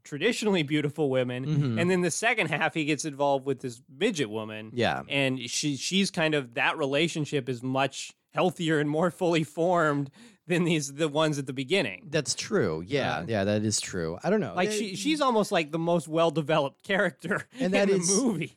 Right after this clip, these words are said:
Speaker 2: that is the most recurring thing in any of Jodorowsky's works, is just, you know, the, uh, disfigurement of, of
Speaker 1: Mm-hmm.
Speaker 2: various kinds and just, uh, his kind of fascination, especially the loss of limbs,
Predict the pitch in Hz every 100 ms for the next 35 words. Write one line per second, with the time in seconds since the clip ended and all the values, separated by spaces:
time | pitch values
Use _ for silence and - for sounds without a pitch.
0 | - - 233 247 - 208 202 185 170 156
1 | 165 151 131 - 120 113 113 131 113 107
2 | 107 104 101 95 95 98 92 90 90 95
3 | - 85 80 - 87 90 82 - - -
4 | 104 82 90 135 104 95 95 110 - -
5 | 87 90 85 85 - - 98 90 127 -
6 | 95 85 82 78 - 90 82 78 78 85
7 | 80 85 - - 123 92 85 90 - 87
8 | - 82 - 82 82 - - 107 98 98
9 | 87 82 85 - 85 80 85 76 69 -